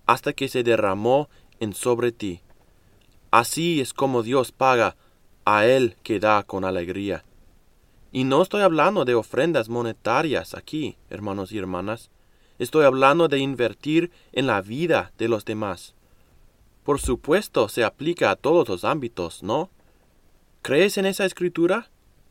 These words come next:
Te estoy preguntando, ¿crees en esa escritura? ¿Crees que tu ofrenda regresará a ti en su totalidad, presionada y sacudida para hacer espacio para más, derramada sobre ti? ¿La cantidad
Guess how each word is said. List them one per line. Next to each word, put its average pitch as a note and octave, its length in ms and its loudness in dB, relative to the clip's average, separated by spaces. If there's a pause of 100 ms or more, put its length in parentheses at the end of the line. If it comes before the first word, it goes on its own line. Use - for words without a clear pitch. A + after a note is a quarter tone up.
(320)
Te C3+ 100 -2
estoy E3 200 2
preguntando, G3+ 720 -2 (500)
¿crees D3+ 400 0
en A#2 120 -2
esa D#3+ 220 -4
escritura? B2+ 640 -2 (540)
¿Crees E3 300 2
que D3 140 -4
tu F3+ 200 2
ofrenda D3+ 580 0 (160)
regresará C3+ 680 0
a D3 40 -2
ti D#3+ 400 -6 (160)
en B2 120 -6
su C3 140 -8
totalidad, B2 840 0 (260)
presionada C#3+ 840 2 (200)
y B2 100 -8
sacudida D#3 760 2
para B2+ 220 -2
hacer C#3 340 -4
espacio C3 540 -2
para A2+ 200 -2
más, G#2+ 380 -4 (280)
derramada C#3 680 4
sobre C#3+ 340 -2
ti? D3 380 -6 (880)
¿La C3+ 160 4
cantidad D#3 680 4